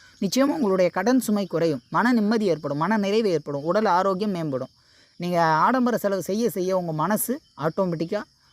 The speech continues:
ஒரு கட்டத்துக்கு மேல ப்ரெஷர் ஆயிட்டு மனக்குழப்பமும் மனக்கவலையும் நிச்சயம் நிறைஞ்சிரும்.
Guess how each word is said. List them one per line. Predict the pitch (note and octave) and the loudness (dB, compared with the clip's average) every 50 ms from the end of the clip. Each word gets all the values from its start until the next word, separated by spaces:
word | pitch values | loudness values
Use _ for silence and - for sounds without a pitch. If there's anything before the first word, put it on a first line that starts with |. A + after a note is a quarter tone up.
| _ _ | _ _
ஒரு | G#3 F#3 F3 | 0 2 2
கட்டத்துக்கு | F3 F3+ F3+ G3 F#3+ F#3 F#3 | 2 2 2 0 -2 -2 -2
மேல | E3 E3 F3 G3 G3 - | -2 -2 -2 -4 -4 -4
ப்ரெஷர் | E3 C#3+ - - F3+ F3+ F3 D#3 | -6 -6 -2 -2 0 2 2 2
ஆயிட்டு | D#3 D#3+ D#3+ - A#3 A#3+ A3 G3 E3 D#3 D3+ | 2 0 0 -2 -2 0 0 0 0 0 -2
மனக்குழப்பமும் | D3+ D#3+ G3 G#3 - - E3+ E3+ F3+ F3 F3 E3+ F#3+ G3+ F#3+ | 0 0 0 -2 -2 -2 -4 -4 -2 -4 -4 -6 -4 -4 -4
மனக்கவலையும் | F3 E3 F3+ F3 - E3 D#3 E3 D#3+ D#3+ F3+ G#3 G3+ E3 | -4 -4 -6 -4 -6 -2 0 0 0 0 0 0 0 0
நிச்சயம் | D#3 D3 - - G#3+ A3+ G#3+ F3+ | -2 -2 -2 0 2 2 2 2
நிறைஞ்சிரும். | D#3+ D#3 E3+ F3 D#3 D#3+ C#3+ - | 2 2 0 0 0 -2 -6 -8